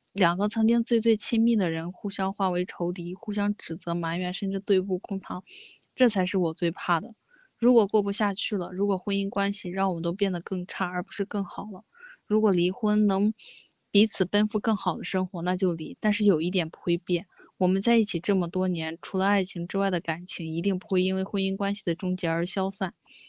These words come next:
婚姻制度可能会随着社会文化和生产力的发展不断变化形式和内容，但是与所爱之人缔结盟约，将永远符合人类天性。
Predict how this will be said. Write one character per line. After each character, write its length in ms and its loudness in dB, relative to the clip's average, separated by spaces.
婚 220 6
姻 160 8
制 240 0
度 160 -4
可 180 -8
能 140 -4
会 100 2
随 180 0
着 120 2
社 180 0
会 100 0
文 240 -2
化 140 -4
和 140 -6
生 200 -4
产 160 -6
力 80 -6
的 80 -4
发 220 -2
展 180 -4
不 120 -14
断 180 -2
变 160 0
化 160 -2
形 240 -8
式 140 -8
和 140 -6
内 180 0
容， 180 -8
但 160 4
是 180 6
与 220 2
所 180 -2
爱 220 4
之 160 -8
人 160 -4
缔 160 -6
结 160 -2
盟 240 -4
约， 240 -2
将 240 -2
永 180 -2
远 160 -2
符 140 -10
合 180 -4
人 160 -4
类 100 -2
天 280 -6
性。 240 -6